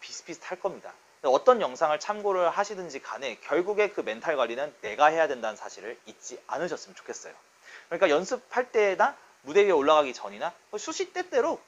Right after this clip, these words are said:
그냥 "난 최고야" 라는 생각을, 그리고 말을 스스로에게 계속 해주는 게 중요하다고 생각합니다. 자, 두 번째는 너무나 당연한 얘기지만 연습을 하셔야 돼요, 연습을. 제가 연설을 이백 개를 넘게 했고 무대 위에 정말 많이 올라가 봤지만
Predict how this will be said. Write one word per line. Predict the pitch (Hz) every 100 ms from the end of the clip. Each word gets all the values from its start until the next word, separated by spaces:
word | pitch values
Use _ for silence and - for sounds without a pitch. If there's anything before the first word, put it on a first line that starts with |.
| _
그냥 | 220 208 - _ _ _
"난 | 147 233
최고야" | - 320 - 123 131 _ _
라는 | - 165 202
생각을, | 220 233 226 214 - - 196 233 _ _ -
그리고 | 147 160
말을 | 127 123 202
스스로에게 | 254 240 233 185
계속 | 139 117 143
해주는 | 233 262 196
게 | 113 113
중요하다고 | - 110 117 117 98
생각합니다. | 135 139 92 - - _ _ - _ _ -
자, | 190
두 | - 233
번째는 | 254 170 139 175 _
너무나 | 139 202 277 269
당연한 | - 190 202
얘기지만 | 156 147 151 175 - _ _ -
연습을 | 170 240 254 247 220
하셔야 | 214 214 175
돼요, | 131 117
연습을. | 131 131 113 98 98 90 _ - - -
제가 | - 208 233 226 180 127
연설을 | 151 180 170
이백 | 120 175
개를 | 180 156
넘게 | 113 117 131 147
했고 | 139 131
무대 | 101 127 185
위에 | 170
정말 | - 135 135
많이 | 107 120
올라가 | 107 127 143
봤지만 | 139 - 120 160 113